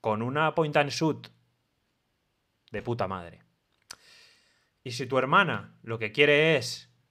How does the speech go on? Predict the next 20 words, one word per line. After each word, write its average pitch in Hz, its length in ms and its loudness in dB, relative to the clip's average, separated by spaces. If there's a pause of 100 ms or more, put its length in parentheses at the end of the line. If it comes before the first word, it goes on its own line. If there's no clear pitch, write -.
(140)
eh, 101 720 -8
sacar 123 380 -4
fotos 147 300 -2
de 131 80 -2
estudio 120 600 -6 (1040)
con 101 460 -8 (720)
una 135 320 -2
cámara 117 500 0
de 107 160 -8
fuelle 120 540 0
de 110 160 -4
mil 113 140 -6
novecientos 143 500 -4
veinte 127 540 -4 (260)
en 117 80 -8
ciento 120 280 -4
veinte, 117 480 -4 (600)
de 95 160 -14
puta 98 240 -10
madre. 78 380 -20